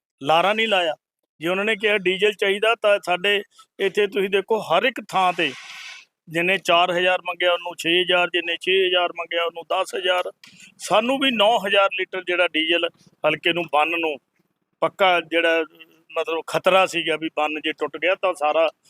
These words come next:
ਸ਼ਤਰਾਣਾ ਏਰੀਆ ਸਾਡਾ ਮਤਲਬ ਤਹਿਸ਼ ਨਹਿਸ਼ ਹੋ ਜਾਊਗਾ ਜਿਹੜੇ ਪਿੰਡ ਨੇ। ਤੇ ਉਸ ਨੂੰ ਬਚਾਉਣ ਵਾਸਤੇ ਬਾਦਲ ਸਾਹਿਬ ਨੇ ਨੌ ਹਜ਼ਾਰ ਲੀਟਰ ਡੀਜ਼ਲ, ਤਿੰਨ ਲੱਖ ਰੁਪਈਆ ਨਗਦ ਰਾਸ਼ੀ, ਉਹ ਸਾਰੀ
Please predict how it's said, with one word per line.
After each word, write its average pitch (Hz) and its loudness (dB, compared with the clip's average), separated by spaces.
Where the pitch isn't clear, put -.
ਸ਼ਤਰਾਣਾ 160 2
ਏਰੀਆ 160 -2
ਸਾਡਾ 147 0
ਮਤਲਬ 147 -4
ਤਹਿਸ਼ 143 0
ਨਹਿਸ਼ 135 -4
ਹੋ 131 -8
ਜਾਊਗਾ 143 -6
ਜਿਹੜੇ 139 -4
ਪਿੰਡ 143 -2
ਨੇ। 117 -10
ਤੇ 220 -4
ਉਸ 214 0
ਨੂੰ 220 -2
ਬਚਾਉਣ 170 2
ਵਾਸਤੇ 143 0
ਬਾਦਲ 160 2
ਸਾਹਿਬ 175 0
ਨੇ 180 -2
ਨੌ 160 -2
ਹਜ਼ਾਰ 147 0
ਲੀਟਰ 156 -8
ਡੀਜ਼ਲ, 139 -10
ਤਿੰਨ 175 0
ਲੱਖ 156 -2
ਰੁਪਈਆ 156 -4
ਨਗਦ 151 0
ਰਾਸ਼ੀ, 143 -2
ਉਹ 277 0
ਸਾਰੀ 185 0